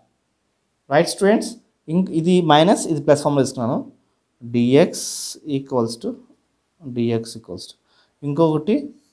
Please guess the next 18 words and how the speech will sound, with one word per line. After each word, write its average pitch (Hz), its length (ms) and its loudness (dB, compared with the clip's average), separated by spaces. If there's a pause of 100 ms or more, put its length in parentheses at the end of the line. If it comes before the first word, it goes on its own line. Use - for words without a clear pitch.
(520)
ఇలా 147 140 6 (120)
కాకుండా 139 380 0 (140)
సేమ్ 190 200 -4 (120)
డిఫరెంట్ 175 520 -4
వే 135 100 2
వేసుకుందాం. 110 380 -6 (260)
ఎలాగంటే 120 400 -4 (240)
ఎక్స్ - 280 -12 (160)
స్క్వేర్ 135 440 0 (720)
ప్లస్ 190 340 6 (840)
ఏ 135 40 4 (160)
స్క్వేర్. 104 340 -8 (840)
What 151 160 -4
students? 220 300 -2 (540)
ఎక్స్ - 240 -20
స్క్వేర్ 151 320 -2 (460)
ప్లస్ 214 260 0 (520)
ఏ 139 40 4